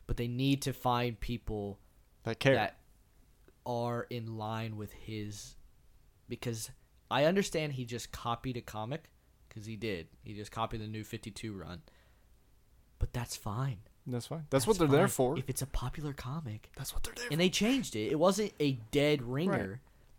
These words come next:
Speaker 1: but if you can package it in a movie and make it good, go for it. When you get to Marvel's level, you can take something like Civil War and mold it to uni-, your universe,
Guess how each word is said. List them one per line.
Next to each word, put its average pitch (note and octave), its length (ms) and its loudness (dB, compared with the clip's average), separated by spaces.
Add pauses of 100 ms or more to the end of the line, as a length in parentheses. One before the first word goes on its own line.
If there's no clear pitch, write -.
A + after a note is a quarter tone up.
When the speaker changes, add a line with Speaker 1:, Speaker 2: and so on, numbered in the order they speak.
(140)
Speaker 1:
but D3+ 260 4 (760)
if D3+ 240 0
you F#3+ 200 2
can A#3 220 -2
package D3 500 6
it G#2 200 -6
in C3 160 0
a E3 60 4
movie A2 580 0 (200)
and A#2 160 -6
make A#2+ 220 -4
it - 160 -14
good, A2+ 400 -2 (480)
go C3 180 2
for F#2 320 -4
it. - 100 -12 (200)
When B2+ 140 -2
you C3+ 80 2
get F#3+ 220 4
to A#3+ 80 6
Marvel's F3 600 6
level, F2+ 400 -6 (380)
you C#3 100 0
can C#3+ 140 0
take G3+ 260 2
something E3 300 2
like A#2 180 0
Civil B2 360 0
War A2 480 -2 (320)
and A#2 400 -2
mold D3 320 8
it G2 240 -2
to B2 120 -4
uni-, B2 400 0
your C3+ 280 2
universe, A#2 720 -4